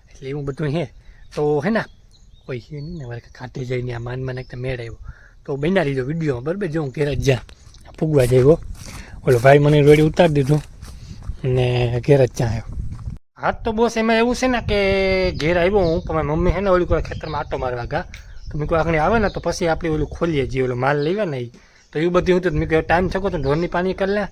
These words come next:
અને એને ખીલે બાંધી દે તો બિચારા સુઈ જાય, કેમ આખો દી થાય કાંઈ ઊભે ઊભે?" તો એવું બધું છે ને. મેં કહ્યું, "હાલો હવે પાણી કરી લે, ઈ આવા ત્યાં પાણી થઈ જાય ને પછી નિરાંતે વરે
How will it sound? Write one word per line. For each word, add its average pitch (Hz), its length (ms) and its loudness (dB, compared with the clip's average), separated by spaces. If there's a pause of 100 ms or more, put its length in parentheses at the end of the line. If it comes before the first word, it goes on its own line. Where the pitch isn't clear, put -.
(340)
અને 151 120 -6
એને 165 200 -2
ખીલે 175 260 0
બાંધી 175 280 2
દે 151 100 -2
તો 139 80 -4
બિચારા 151 300 -4
સુઈ 185 300 -2
જાય, 127 120 -4
કેમ 240 140 -4
આખો 202 240 -6
દી 160 60 -8
થાય 190 180 -4
કાંઈ 147 240 -6
ઊભે 131 160 -6
ઊભે?" 117 220 -8 (540)
તો 156 60 -6
એવું 175 160 0
બધું 170 240 0
છે 151 40 0
ને. 185 80 0
મેં 156 200 -2
કહ્યું, 151 120 -2
"હાલો 165 160 2
હવે 147 120 -2
પાણી 156 300 -4
કરી 185 180 -2
લે, 170 180 0
ઈ 160 40 0
આવા 160 160 0
ત્યાં - 200 -6
પાણી 156 260 -6
થઈ 175 120 -6
જાય 208 140 -4
ને 180 80 -8
પછી 156 220 -10
નિરાંતે 151 340 -2
વરે 143 200 -4